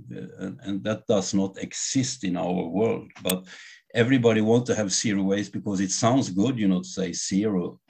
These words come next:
People say, "Yeah, there is no waste." But there is a lot of greenwashing going on. So you have to watch out. If you want to know the real definition,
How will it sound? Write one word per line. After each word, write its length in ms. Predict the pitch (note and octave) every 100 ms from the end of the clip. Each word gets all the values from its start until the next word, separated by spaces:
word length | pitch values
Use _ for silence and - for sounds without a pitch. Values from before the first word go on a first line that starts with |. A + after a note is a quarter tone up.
| - -
People 200 | F#2+ F2+
say, 180 | F#2 F2
"Yeah, 180 | G2 G2
there 180 | F2 F#2+
is 140 | F#2
no 140 | F2+
waste." 420 | F#2 - - - -
But 180 | F#2 F#2 - - - _
there 120 | A2+
is 100 | D3
a 60 | D#3
lot 160 | C#3 C#3
of 100 | G2
greenwashing 640 | A2 A#2 G#2 F#2 G#2 E2+
going 280 | F#2 F2 E2+
on. 280 | E2 E2 -
So 220 | - -
you 160 | G2+ G#2
have 160 | B2+ B2+
to 80 |
watch 300 | G2 G#2+ -
out. 280 | F#2 G2 -
If 180 | G2+ F#2
you 60 | A#2
want 180 | C#3 D3
to 60 |
know 200 | C3+ B2+
the 140 | A2 G2+
real 640 | F#2+ G2 A#2+ C#3 E3 D#3+ - - - - _ G2
definition, 840 | C3+ B2+ A2+ G#2 G#2+ - C#3+ E3+